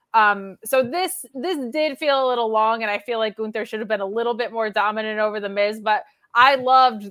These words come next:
that sequence of Gunther clotheslining The Miz, splash to the back, getting that Boston Crab in and transitioning it to the Lion Tamer to make The Miz tap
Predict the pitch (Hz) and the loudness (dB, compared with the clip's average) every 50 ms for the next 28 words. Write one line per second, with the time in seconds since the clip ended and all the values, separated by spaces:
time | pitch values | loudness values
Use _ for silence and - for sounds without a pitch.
0 | - - 226 220 226 226 - - 240 226 220 220 214 214 214 - 202 220 185 - | -6 -2 -2 0 -2 -2 -6 -8 -8 -6 -6 -6 -8 -6 -6 -6 -6 -6 -4 -4
1 | 254 262 240 - 269 254 247 247 240 262 - _ _ _ _ _ - 277 269 285 | -4 -4 -4 -4 -2 -2 0 0 -2 -4 -6 _ _ _ _ _ 2 4 4 4
2 | 269 262 269 262 254 247 240 226 226 214 214 214 214 208 208 208 202 202 - _ | 4 4 2 2 2 0 -2 -4 -4 -4 -2 -2 0 0 0 -2 -4 -8 -14 _
3 | _ _ _ - - - 254 262 262 247 - - - 240 233 233 196 214 208 208 | _ _ _ -20 -6 0 2 2 2 0 -2 -6 -6 -4 -4 -2 0 0 2 2
4 | 202 196 202 - _ _ _ _ _ _ _ _ _ 247 247 254 254 247 247 240 | 2 0 -2 -4 _ _ _ _ _ _ _ _ _ 0 2 2 2 4 4 4
5 | 233 226 220 208 254 311 339 330 - 240 226 - - 220 208 208 202 208 202 208 | 2 2 0 0 2 2 2 2 -2 -6 -8 -4 -2 0 0 0 0 -2 -2 -4
6 | 208 196 - - 214 208 247 185 208 214 214 - 226 226 214 214 208 202 - - | -6 -8 -8 -8 -8 -8 -6 -6 -6 -6 -6 -8 -8 -8 -6 -6 -6 -8 -8 -8
7 | 214 208 196 196 190 190 202 202 202 226 - 214 208 196 202 190 185 190 196 196 | -6 -4 -2 0 0 0 0 0 -4 -6 -8 -8 -6 -6 -6 -6 -6 -6 -8 -8
8 | - - 196 196 202 202 - - 202 190 185 | -8 -8 -6 -6 -6 -6 -4 -2 0 0 2